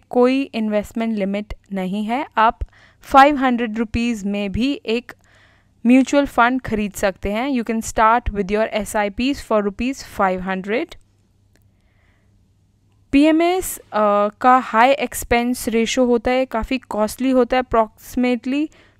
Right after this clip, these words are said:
two to three percent, अ, आपको देना पड़ता है, प्लस आपको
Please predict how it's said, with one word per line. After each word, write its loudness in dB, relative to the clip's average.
two 4
to 0
three -2
percent, 0
अ, -6
आपको 0
देना 0
पड़ता 2
है, 0
प्लस 2
आपको 2